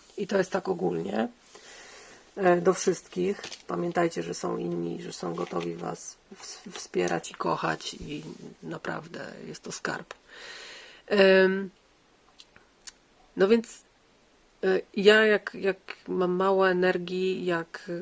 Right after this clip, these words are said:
e, właśnie nie robię tych czytań tarotowych, to staram się chociaż robić inne rzeczy i trochę zaczęłam s-, malować, e, akwarelami, tuszem. Zresztą, no, to,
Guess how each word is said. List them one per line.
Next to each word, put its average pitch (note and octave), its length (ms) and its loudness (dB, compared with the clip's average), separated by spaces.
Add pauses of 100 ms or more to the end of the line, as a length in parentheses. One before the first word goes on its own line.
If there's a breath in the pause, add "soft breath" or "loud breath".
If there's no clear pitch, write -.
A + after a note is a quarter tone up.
e, F3 40 -6
właśnie F3 320 -4
nie E3+ 160 2
robię F3+ 220 0
tych - 160 -8
czytań E3+ 300 -4
tarotowych, E3+ 520 -4
to F3+ 100 -6
staram E3+ 320 -4
się - 80 -12
chociaż E3+ 320 -6
robić - 280 -8
inne A3+ 240 2
rzeczy E3+ 440 0
i F3+ 60 -12
trochę A3+ 300 -2
zaczęłam F#3+ 440 0
s-, - 160 -10
malować, E3+ 1000 -4 (100)
e, E3+ 840 -4
akwarelami, F3+ 720 -2
tuszem. F3+ 840 -4 (100)
Zresztą, F#3+ 380 -6
no, G#3 220 0 (840 loud breath)
to, A3 260 6